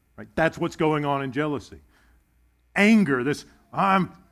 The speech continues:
furious 'cause I didn't get my way." I mean, that's about self-gratification, isn't it?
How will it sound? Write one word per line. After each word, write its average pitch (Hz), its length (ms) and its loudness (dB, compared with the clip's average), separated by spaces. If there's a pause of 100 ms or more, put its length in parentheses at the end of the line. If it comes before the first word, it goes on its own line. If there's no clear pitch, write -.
furious 262 560 6
'cause 208 160 0
I 277 140 10
didn't 240 200 4
get 254 140 4
my 254 180 6
way." 254 360 6
I 147 40 -4
mean, 143 140 -6
that's 147 200 -6
about 135 340 -6
self-gratification, 120 1200 -12
isn't 87 360 -20
it? - 60 -20